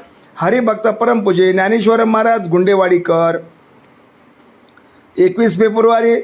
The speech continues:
दोन हजार पंचवीस रोजी हरिभक्त परमपूज्य संध्याताई खिशे इब्राहिमपूरकर. बावीस फेब्रुवारी दोन हजार पंचवीस रोजी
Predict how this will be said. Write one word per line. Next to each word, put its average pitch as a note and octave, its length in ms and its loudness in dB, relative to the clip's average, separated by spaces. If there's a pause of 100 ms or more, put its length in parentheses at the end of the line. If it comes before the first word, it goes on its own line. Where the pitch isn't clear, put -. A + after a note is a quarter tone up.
(260)
दोन A3+ 280 2
हजार A3 420 0
पंचवीस G#3+ 460 -2
रोजी F3 500 2 (120)
हरिभक्त G#3+ 560 -2
परमपूज्य G#3+ 680 0 (200)
संध्याताई A3 720 0
खिशे A3 680 0
इब्राहिमपूरकर. F3 1040 0 (1000)
बावीस F#3 440 0
फेब्रुवारी A3 420 2
दोन A3+ 220 2
हजार A3 280 0
पंचवीस A3+ 460 -2
रोजी F3 460 2